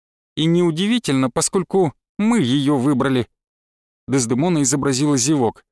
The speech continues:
"Ты шагай, а мы вздремнем. Разбуди нас, когда доберемся".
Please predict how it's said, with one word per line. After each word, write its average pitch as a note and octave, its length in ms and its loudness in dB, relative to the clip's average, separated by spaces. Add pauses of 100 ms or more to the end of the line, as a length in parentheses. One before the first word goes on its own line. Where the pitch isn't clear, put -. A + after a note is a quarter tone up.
(720)
"Ты C#4 160 2
шагай, F3 800 0 (200)
а G3 100 0
мы A3+ 200 2
вздремнем. D#3 720 0 (340)
Разбуди G3+ 560 0
нас, D3+ 220 -2
когда D#3 300 -2
доберемся". D#3 680 0